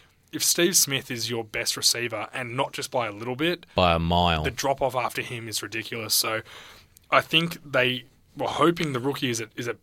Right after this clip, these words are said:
Speaker 1: Berry-, Perryman? The rookie's done nothing for them. They, Max Williams, the tight end, done nothing for them. They really need to rebuild that and start again. And it's made Joe Flacco look pretty mediocre.
Speaker 2: Yeah. Now, do you think the Bengals can, yeah, they started well, three and oh. Do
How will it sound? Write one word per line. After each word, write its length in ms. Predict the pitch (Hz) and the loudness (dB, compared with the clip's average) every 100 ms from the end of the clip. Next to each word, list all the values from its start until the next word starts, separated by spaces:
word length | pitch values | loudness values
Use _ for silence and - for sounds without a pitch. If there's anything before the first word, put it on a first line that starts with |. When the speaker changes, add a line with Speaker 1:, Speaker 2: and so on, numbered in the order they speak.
| _ | _
Speaker 1:
Berry-, 380 | 120 143 170 170 | 2 2 2 -2
Perryman? 680 | - 139 165 202 214 220 180 | -2 2 4 4 2 2 -2
The 80 | 123 | -2
rookie's 420 | 143 143 156 127 | -2 -2 -4 -2
done 340 | 127 110 107 117 | -4 -4 -6 -4
nothing 380 | 135 160 151 | -2 -2 -6
for 260 | 135 147 143 | 2 4 6
them. 220 | 143 143 139 - - - - | 4 -2 -6 -16 -20 -16 0
They, 320 | 127 127 123 123 | 2 2 -2 0
Max 300 | 143 - 127 | 2 2 0
Williams, 500 | 123 139 147 147 - | -2 0 -2 -4 -6
the 80 | - | -4
tight 320 | - 131 127 | 2 4 4
end, 420 | 143 143 139 120 - - - - | 0 -4 -8 -10 -16 -20 -20 -4
done 180 | 139 123 | -2 0
nothing 280 | 117 - 120 | -2 -4 -8
for 220 | 120 117 | -4 -4
them. 140 | 117 | 0
They 100 | 120 | 0
really 220 | 123 127 123 | 2 2 2
need 160 | 120 | 2
to 80 | 117 | 0
rebuild 440 | 113 107 104 107 | -2 -4 -6 -6
that 140 | 110 113 | -6 -4
and 100 | 110 | -2
start 260 | - 117 110 | -2 -2 -4
again. 340 | 104 117 117 - - - | -6 -6 -8 -12 -12 -2
And 100 | 127 | 0
it's 220 | 123 - | 0 4
made 240 | 127 117 | 4 6
Joe 160 | 127 120 | 2 0
Flacco 440 | - 123 - 117 | 0 -2 -2 -6
look 200 | 107 - | -8 -12
pretty 260 | - 127 107 | -10 -8 -8
mediocre. 540 | 110 104 101 101 - - _ - | -10 -10 -10 -12 -14 -20 _ 0
Speaker 2:
Yeah. 160 | 104 - | 2 4
Now, 120 | 117 | 4
do 80 | 127 | 6
you 60 | 143 | 8
think 160 | 196 | 6
the 80 | 185 | 6
Bengals 480 | 160 156 156 143 - | 6 8 8 6 4
can, 240 | 151 131 139 | 2 4 6
yeah, 180 | 139 | 8
they 100 | 123 | 8
started 380 | 143 - 170 143 | 6 6 6 6
well, 200 | 131 160 | 6 6
three 280 | - 160 147 | 4 4 6
and 80 | 131 | 6
oh. 180 | 160 | 6
Do 60 | 202 | 4